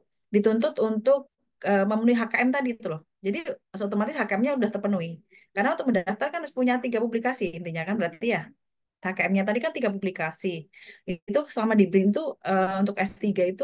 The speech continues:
ada apa namanya, kayak ada bimbingan gitu loh. Untuk kalau seandainya mau mendaftar C A S N, ya udah disiapkan kalau bisa, eh, bisa memenuhi H K M itu dari S dua atau S tiga. Jadi, jadi memang harus disiapkan tiga itu gitu. Jadi paling tidak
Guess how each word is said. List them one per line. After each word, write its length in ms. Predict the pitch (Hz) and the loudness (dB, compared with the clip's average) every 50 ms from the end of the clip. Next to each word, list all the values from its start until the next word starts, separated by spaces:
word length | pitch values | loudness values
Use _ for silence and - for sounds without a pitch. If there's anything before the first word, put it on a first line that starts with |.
| 294 285 - | -4 -4 -2
ada 480 | - 202 196 170 175 170 170 170 175 - | -2 -2 -2 0 0 0 0 0 -2 -4
apa 80 | 196 185 180 175 | -4 -6 -6 -6
namanya, 340 | 170 170 165 170 180 190 208 226 233 226 _ _ _ _ _ _ - | -6 -4 -4 -4 -2 -2 -2 -2 -4 -6 _ _ _ _ _ _ 0
kayak 160 | 202 190 170 143 185 | 2 2 4 4 4
ada 80 | 190 185 180 170 | 4 2 2 2
bimbingan 380 | 185 180 190 196 202 220 214 202 196 | 2 4 4 4 4 6 4 2 2
gitu 120 | 185 - 170 | 2 0 -4
loh. 80 | 160 156 165 | -4 -4 -8
Untuk 300 | 170 _ _ _ 180 175 170 190 | -10 _ _ _ -10 -8 -4 -2
kalau 160 | 170 165 165 - | -2 -2 -2 -2
seandainya 280 | 170 165 180 180 180 | -2 -4 -4 -2 -2
mau 100 | 175 175 180 | -2 -2 -2
mendaftar 340 | 175 175 170 - 175 175 175 - | -2 -2 -4 -2 -4 -4 -4 -2
C 20 | 175 160 | -2 -2
A 60 | 165 156 - | -2 -4 -4
S 120 | 165 160 - | -6 -6 -4
N, 80 | - 233 269 269 | -2 -2 0 0
ya 60 | 214 | 2
udah 120 | 190 175 175 190 | 2 2 0 -2
disiapkan 420 | 190 - 175 165 - - 220 247 262 247 - | -4 -2 -4 -4 -2 -2 -2 0 0 0 -2
kalau 140 | 185 175 175 | -4 -4 -4
bisa, 200 | 180 190 - 233 - - 147 143 147 - 175 - - | -6 -6 -4 -6 -6 -6 -12 -18 -18 -18 -18 -10 -6
eh, 400 | - 175 170 170 170 170 170 170 170 165 165 165 - 170 | -4 -2 0 0 2 2 0 0 -2 -4 -8 -10 -10 -8
bisa 180 | 175 170 - 170 170 165 | -6 -2 0 0 0 0
memenuhi 480 | 175 170 170 156 _ _ - 185 180 185 | -2 -4 -6 -8 _ _ -6 -4 -4 -2
H 60 | 185 170 - | -2 -2 -2
K 20 | 180 180 170 | -2 -2 0
M 20 | 190 220 | 0 0
itu 140 | 214 - 208 202 196 | 0 2 2 4 4
dari 200 | 175 165 160 165 143 160 | 4 2 0 0 -2 -4
S 40 | - - | -4 -4
dua 120 | 175 175 165 165 | -2 -2 -2 -2
atau 100 | - 170 | -2 -4
S 120 | 165 165 - | -4 -4 -6
tiga. 320 | 196 185 165 160 175 151 - | -8 -8 -4 -2 -2 -2 -4
Jadi, 400 | 160 165 160 160 180 175 170 175 | -6 -10 -10 -6 -6 -6 -6 -4
jadi 220 | 147 170 165 190 220 214 | -6 -4 -2 0 2 2
memang 320 | 202 190 180 175 175 175 185 - _ _ _ _ _ _ _ _ _ _ _ _ _ - - | 2 0 0 -2 -6 -8 -12 -18 _ _ _ _ _ _ _ _ _ _ _ _ _ -8 -6
harus 240 | 165 170 165 170 170 - | -4 -4 -4 -4 -4 -4
disiapkan 420 | 175 170 - 180 170 - 196 185 196 196 | -4 0 2 2 2 4 4 2 4 2
tiga 180 | 196 185 190 170 170 202 | 2 2 4 4 4 4
itu 160 | 196 - 185 175 170 156 | 2 0 -4 -4 -4 -10
gitu. 140 | 151 143 - 151 151 - | -12 -10 -8 -8 -6 -6
Jadi 120 | 165 190 196 202 | -8 -4 0 2
paling 160 | 202 202 202 208 | 2 4 4 4
tidak 180 | 202 233 - | 4 2 2